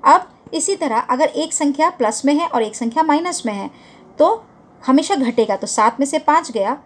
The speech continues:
तो बचा टू, लेकिन माइनस सेवन जो है वो बड़ी संख्या है, इसलिए सेवन बड़ी संख्या है, इसलिए माइनस का चिन्ह लगेगा, इसका आंसर होगा माइनस टू। और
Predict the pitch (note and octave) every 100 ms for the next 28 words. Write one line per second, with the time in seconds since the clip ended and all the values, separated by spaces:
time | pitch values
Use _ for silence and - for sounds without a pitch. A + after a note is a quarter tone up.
0 | _ - B3+ A#3 C#4+ A#4 - - - _
1 | _ _ F#4 D#4 - - _ B3 B3 F#4+
2 | A4+ - A3+ A3+ A#3 D#4+ - - - -
3 | - - - - B3 A#3 B3 A#3 A3+ F4
4 | G#4+ B3+ G#3+ C4+ C#4 A#3 G#3 B3 D4 B3+
5 | - A3+ A3 D4+ - B3 C4 C4 A3 A3+
6 | G#3 G#3+ B3 - B3 A3+ C#4 G#3+ G3 G#3+
7 | - - G#3 G3 G3 C#4 - - - -
8 | - G#3 G#3+ G3+ G3 D#4 - - - G#3
9 | A3 C#4+ - - - - - - - C#4+